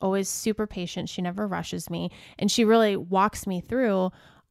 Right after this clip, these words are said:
all of the concerns that I have. And I think that's important too. If you're one of those people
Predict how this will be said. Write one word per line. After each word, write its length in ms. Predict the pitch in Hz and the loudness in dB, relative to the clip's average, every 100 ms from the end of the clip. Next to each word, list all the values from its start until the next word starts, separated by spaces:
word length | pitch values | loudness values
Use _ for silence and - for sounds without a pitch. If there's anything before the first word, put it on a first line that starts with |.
| _ | _
all 200 | 202 208 | 4 6
of 100 | 208 | 6
the 100 | 196 | 2
concerns 480 | - 196 175 175 170 | 0 -2 -2 -4 -4
that 100 | 170 | -4
I 100 | 160 | -4
have. 360 | 160 - - 175 | -4 -2 -2 -2
And 100 | 175 | -2
I 80 | |
think 200 | 175 180 | -2 -2
that's 240 | 170 - - | -2 -4 -6
important 380 | 180 170 - 170 | -8 -8 -8 -8
too. 220 | 185 165 | -8 -8
If 200 | 156 - | -8 -6
you're 360 | 196 196 196 - - _ | -4 -2 -4 -8 -18 _
one 160 | 202 202 | -2 0
of 100 | 190 | -2
those 180 | 190 | -6
people 480 | - 196 - 208 214 | -8 -12 -6 -6 -6